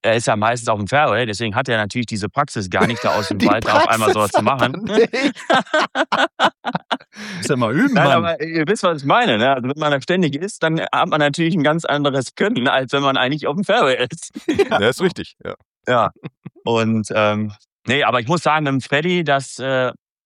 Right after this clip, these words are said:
Speaker 1: harmoniert schon, also es geht schon mehr so ein bisschen, äh, in die Richtung, wie ich auch früher gespielt hab.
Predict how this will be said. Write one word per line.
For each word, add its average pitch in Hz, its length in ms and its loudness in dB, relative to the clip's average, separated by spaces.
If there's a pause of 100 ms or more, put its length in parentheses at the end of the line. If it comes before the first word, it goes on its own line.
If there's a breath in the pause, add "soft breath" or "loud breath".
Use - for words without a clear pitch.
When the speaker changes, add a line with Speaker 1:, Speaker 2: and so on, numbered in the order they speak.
(440)
Speaker 1:
harmoniert 147 560 0
schon, 151 240 0
also 123 180 0
es 113 180 -4
geht 147 220 -2
schon 139 200 -2
mehr 143 180 2
so 131 80 -2
ein 123 80 -2
bisschen, 131 400 -2
äh, 120 300 -2
in 113 140 -4
die 120 120 0
Richtung, 107 500 -4
wie 104 120 -6
ich - 180 -12
auch 104 160 -6
früher 101 340 -4
gespielt 98 420 -8
hab. 98 140 -4